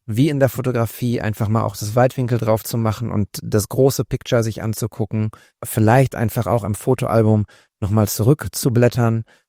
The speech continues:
um zu gucken, wo man herkommt und am Ende sich auch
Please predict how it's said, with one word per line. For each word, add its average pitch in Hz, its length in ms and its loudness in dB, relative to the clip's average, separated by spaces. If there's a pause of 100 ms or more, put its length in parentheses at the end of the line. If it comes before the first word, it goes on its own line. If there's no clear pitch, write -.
(140)
um 107 120 -2
zu - 140 -6
gucken, 117 380 -2
wo 110 80 0
man 104 160 2
herkommt 113 640 -2 (360)
und 110 140 -2
am 104 180 -2
Ende 147 580 2 (1300)
sich 117 260 -4
auch 127 360 2